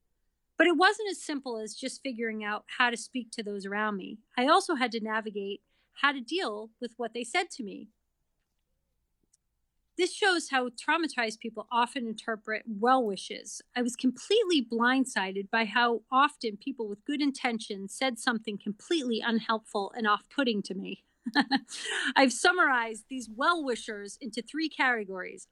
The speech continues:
optimism bullies, over-empathizers, and cliche sayers. Optimism bullies try to tell you that everything will be okay, even when it is obvious that it is not, and they fixate on silver linings where there aren't any.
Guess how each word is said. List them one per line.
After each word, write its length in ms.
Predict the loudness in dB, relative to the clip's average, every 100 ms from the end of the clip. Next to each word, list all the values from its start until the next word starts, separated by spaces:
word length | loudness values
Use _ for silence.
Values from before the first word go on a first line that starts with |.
| 0
optimism 600 | 0 2 -2 -2 -2 -2
bullies, 560 | -2 -4 -4 -6 -8 -16 _ _ _ _ -2
over-empathizers, 1120 | 0 2 2 0 0 0 0 -4 -6 -8 -10 _ _ -16
and 100 | -14
cliche 500 | -10 -8 -4 0 0
sayers. 680 | -2 -6 -8 -10 -14 -16 -18 _ _ _ _ _ _ -20 _ _ 6
Optimism 640 | 6 6 0 -2 -4 -6
bullies 440 | -6 -6 -6 -10 -8
try 180 | -2 -2
to 80 | -2
tell 200 | -4 -4
you 160 | -4
that 160 | -8 -8 -6
everything 460 | -4 -4 -4 -6
will 100 | -8
be 160 | -6 -6
okay, 440 | -6 -6 -6 -8 -6
even 340 | -4 -2 -2
when 180 | -4 -4
it 80 | -6
is 200 | -8 -6 4
obvious 540 | 6 6 2 -6 -8 -8
that 140 | -4
it 140 | -4
is 240 | -6 -8 -6
not, 260 | -4 -4 -8 _
and 120 | -4 -2
they 160 | -2 _
fixate 380 | -6 -4 -4 -2
on 140 | -2 -4
silver 380 | -4 -2 -2
linings 560 | 0 -2 -2 -6 -10 -6
where 120 | -4
there 140 | -2 2
aren't 260 | 2 2
any. 260 | -2 -10